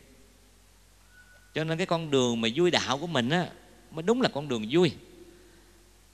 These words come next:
Chúng tôi nói rồi, có hai cái niềm vui. Một là cái niềm vui chánh pháp là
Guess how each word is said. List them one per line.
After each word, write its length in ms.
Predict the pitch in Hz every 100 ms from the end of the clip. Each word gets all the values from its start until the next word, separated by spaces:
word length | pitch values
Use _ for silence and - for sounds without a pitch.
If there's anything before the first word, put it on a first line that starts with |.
| _ - _ _ _ _ _ _ _ _ _ _ _ _ _ _ _ -
Chúng 100 | 180
tôi 140 | 175
nói 160 | 185 208
rồi, 120 | 127
có 140 | 185
hai 200 | 175 170
cái 120 | 170
niềm 300 | 175 143 123 135
vui. 220 | 180 175
Một 200 | 123 113
là 80 | 110
cái 100 | 160
niềm 300 | 143 117 117
vui 140 | 160
chánh 220 | 165 180 208
pháp 300 | 214 233
là 80 | 123